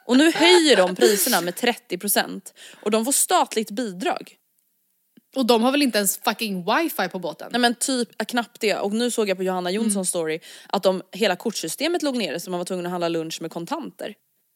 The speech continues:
Speaker 1: Eh,
Speaker 2: Ja, som att någon
Speaker 1: pengarna
Speaker 2: har det,
Speaker 1: tillbaka
Speaker 2: ja.
Speaker 1: nu, tack. Nej,
Speaker 2: Ja.
Speaker 1: men alltså, vet du, jag blir
Speaker 2: Ja.
Speaker 1: faktiskt, det här gör mig provocerad. Det här blir lite som
Speaker 2: Mm.
Speaker 1: strandskyddet i Sverige.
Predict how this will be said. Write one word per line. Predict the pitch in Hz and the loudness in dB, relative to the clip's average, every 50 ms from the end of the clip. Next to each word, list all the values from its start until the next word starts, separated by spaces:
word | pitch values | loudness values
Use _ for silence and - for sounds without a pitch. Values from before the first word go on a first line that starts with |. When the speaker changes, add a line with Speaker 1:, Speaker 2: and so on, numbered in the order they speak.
| _ _ _ _ - | _ _ _ _ -6
Speaker 1:
Eh, | 185 175 | -2 -2
Speaker 2:
Ja, | 170 165 165 160 160 156 156 151 151 - - | 0 0 0 0 0 0 -2 -4 -4 -8 -10
som | - - 202 | -12 -10 -8
att | 180 175 - | -8 -8 -8
någon | 190 185 | -2 0
Speaker 1:
pengarna | 233 262 254 240 233 226 220 | 2 2 2 2 0 0 -2
Speaker 2:
har | 208 | -2
det, | 214 | -2
Speaker 1:
tillbaka | 214 185 240 - 254 196 190 190 180 | -2 0 0 0 0 -2 -4 -6 -6
Speaker 2:
ja. | 156 | -6
Speaker 1:
nu, | 156 175 226 247 208 | -4 -4 -4 -4 -4
tack. | - - - - - - - | -6 -10 -12 -14 -14 -18 -20
Nej, | - - - - - | -20 -20 -20 -18 -6
Speaker 2:
Ja. | - | -2
Speaker 1:
men | 302 320 | 0 2
alltså, | 320 294 | 2 2
vet | 311 330 269 | 0 -2 -2
du, | 294 | -2
jag | 254 254 277 269 | -2 -2 -2 -2
blir | 269 349 | -2 -4
Speaker 2:
Ja. | 370 208 | -4 -4
Speaker 1:
faktiskt, | 180 208 214 - - _ _ - - - - | -4 -4 -6 -8 -10 _ _ -20 -20 -16 -6
det | - 214 | -2 2
här | 220 403 349 | 6 6 8
gör | 247 190 180 | 8 6 6
mig | 170 160 | 4 0
provocerad. | - - 170 170 - 208 - - 190 - - _ _ - - - - _ _ _ | -2 -4 -4 -2 -2 -2 -2 -2 -6 -10 -12 _ _ -20 -20 -20 -20 _ _ _
Det | - | 2
här | 269 339 339 | 4 4 6
blir | 277 302 | 6 4
lite | 302 311 226 - | 4 2 2 0
som | - 214 196 | 0 0 2
Speaker 2:
Mm. | 196 - | 4 4
Speaker 1:
strandskyddet | 180 - 294 294 285 254 214 196 190 202 - - 302 269 214 196 156 - - _ - - - - | 4 4 4 2 2 2 0 -2 -4 -6 -2 -2 -2 -2 -2 -4 -8 -10 -10 _ -12 -12 -10 -8
i | - 233 | -4 -2
Sverige. | - - 180 156 107 101 | 0 0 0 -2 -4 -6